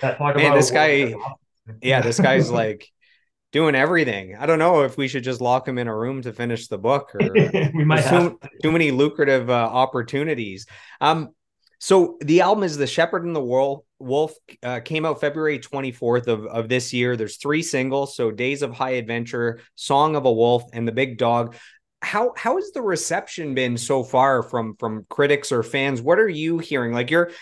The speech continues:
Speaker 2: you're so close to the project, and, and, you know, you wrote the songs. Obviously, you love it. Uh, have you been hearing great things? Like, I, I listened to it. I, I have,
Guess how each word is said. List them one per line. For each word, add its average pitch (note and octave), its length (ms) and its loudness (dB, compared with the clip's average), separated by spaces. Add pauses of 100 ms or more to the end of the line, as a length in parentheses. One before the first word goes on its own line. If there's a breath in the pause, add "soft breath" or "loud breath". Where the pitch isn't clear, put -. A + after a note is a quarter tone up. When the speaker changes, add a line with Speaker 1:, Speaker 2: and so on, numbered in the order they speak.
Speaker 2:
you're E3 120 -2
so E3+ 240 4
close D#3 380 0
to D#3+ 80 -6
the B2+ 100 -2
project, B2+ 800 -2
and, A#2+ 160 -4
and, A#2 400 -4
you B2 80 -4
know, B2 120 -2
you B2 180 -2
wrote D3+ 160 4
the C#3+ 80 -2
songs. C3+ 360 -4
Obviously, B2+ 420 -6
you C3 140 -8
love B2 240 -2
it. A#2+ 220 0 (340 loud breath)
Uh, C#3+ 300 -4
have D#3+ 220 -2
you F#3+ 100 -2
been F#3 160 0
hearing F#3 400 -4
great D#3+ 300 0
things? D#3 360 -2
Like, C3+ 220 -4
I, C3 160 -16 (100)
I C#3+ 180 0
listened E3+ 400 2
to D#3+ 160 2
it. D3 60 4
I, C3+ 240 2
I C#3 180 0
have, C3+ 260 -2